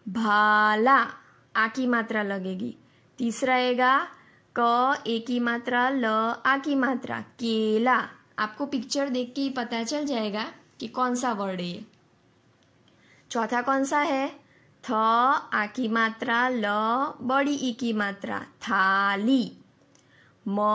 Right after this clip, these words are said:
आ की मात्रा, ल, आ की मात्रा, माला।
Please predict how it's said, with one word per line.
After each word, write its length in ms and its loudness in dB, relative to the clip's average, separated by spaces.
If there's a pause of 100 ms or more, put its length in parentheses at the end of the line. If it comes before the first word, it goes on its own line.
(460)
आ 140 0
की 220 -4
मात्रा, 580 0
ल, 180 -2 (500)
आ 120 0
की 200 -4
मात्रा, 480 -2
माला। 880 0